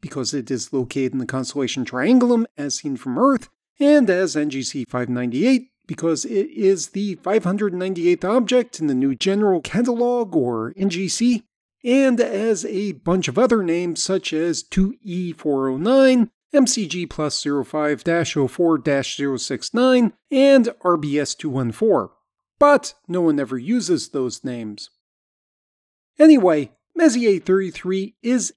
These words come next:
a spiral galaxy. As viewed from Earth, the galaxy is slightly tilted,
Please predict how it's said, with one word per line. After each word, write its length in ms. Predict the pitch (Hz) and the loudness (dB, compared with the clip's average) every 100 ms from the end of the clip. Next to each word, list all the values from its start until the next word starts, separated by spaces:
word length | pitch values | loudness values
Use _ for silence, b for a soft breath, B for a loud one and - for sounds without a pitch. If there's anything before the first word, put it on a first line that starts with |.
| - | -4
a 240 | 247 226 | -2 0
spiral 580 | - - - 185 220 160 | -4 -6 0 4 4 4
galaxy. 600 | 113 123 113 110 - - _ _ _ _ _ _ _ _ _ _ _ | 2 -2 -4 -6 -14 -14 _ _ _ _ _ _ _ _ _ _ _
As 380 | 277 294 294 226 | 2 6 6 2
viewed 240 | 196 214 - | -2 -4 -2
from 160 | 147 | -2
Earth, 320 | 151 190 - _ _ - | 0 0 -2 _ _ -4
the 60 | |
galaxy 500 | 226 294 285 - 220 | 4 6 6 0 -4
is 120 | 196 | -4
slightly 380 | - 143 156 147 | -4 -4 -4 -8
tilted, 500 | 135 147 143 160 131 | -6 -8 -4 -4 -6